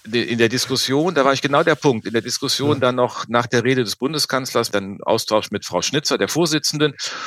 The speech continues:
Speaker 1: Und da fragte die Journalistin, „Ja, wie ist das denn jetzt mit Intel und wie ist das denn mit dem Industriestrompreis?“ Nicht? Und dann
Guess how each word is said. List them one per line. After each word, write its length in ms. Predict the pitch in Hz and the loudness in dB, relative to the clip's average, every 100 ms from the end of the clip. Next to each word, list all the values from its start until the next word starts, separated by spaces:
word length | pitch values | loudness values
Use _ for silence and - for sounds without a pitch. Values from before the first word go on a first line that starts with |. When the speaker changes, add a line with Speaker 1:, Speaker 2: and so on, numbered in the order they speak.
| - - - | -10 -10 -8
Speaker 1:
Und 100 | - | 0
da 60 | 147 | 2
fragte 360 | - 165 185 151 | 4 4 4 0
die 100 | 143 | 2
Journalistin, 460 | 147 143 165 156 | 2 2 0 2
„Ja, 120 | 143 | 2
wie 60 | 131 | 2
ist 160 | 127 190 | 2 2
das 120 | 156 | 2
denn 120 | 127 | 2
jetzt 200 | - - | 0 0
mit 160 | 113 - | -2 0
Intel 500 | 139 120 120 92 90 | -2 2 4 4 2
und 120 | 117 | -2
wie 60 | |
ist 140 | 120 135 | -2 -2
das 80 | 123 | 0
denn 100 | 113 | 0
mit 100 | 117 | -2
dem 120 | 107 | -2
Industriestrompreis?“ 1200 | 107 - 117 104 - 95 78 76 67 - - - - | -4 -2 0 0 -2 -6 -8 -4 -6 -4 -6 -6 0
Nicht? 200 | 131 101 | 0 0
Und 200 | 139 131 | -2 0
dann 240 | 135 135 | 0 0